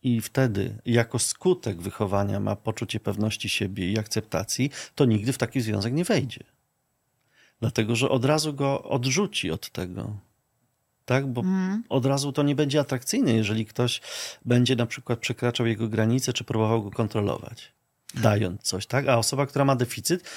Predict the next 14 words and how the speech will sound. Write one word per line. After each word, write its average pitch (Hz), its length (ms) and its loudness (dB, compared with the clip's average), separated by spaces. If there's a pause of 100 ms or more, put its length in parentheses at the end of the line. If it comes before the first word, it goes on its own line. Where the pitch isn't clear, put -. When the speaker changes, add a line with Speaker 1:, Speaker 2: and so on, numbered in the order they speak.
(280)
Speaker 1:
złapie 120 480 2
się - 160 -4
na 87 160 -4
to, - 160 -10
tak? 131 200 -2
Na 131 120 4
ten 123 140 0
haczyk 120 400 0
się 110 120 0
zahaczy 131 600 0 (280)
i 139 100 -4
coraz 180 300 2
głębiej 139 420 0
będzie 139 400 0